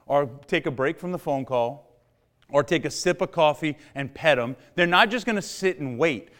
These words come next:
They're gonna distract themselves with other things that are around, even if those things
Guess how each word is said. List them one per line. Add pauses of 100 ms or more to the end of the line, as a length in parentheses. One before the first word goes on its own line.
They're
gonna
distract
themselves
with
other
things
that
are
around, (1120)
even
if
those
things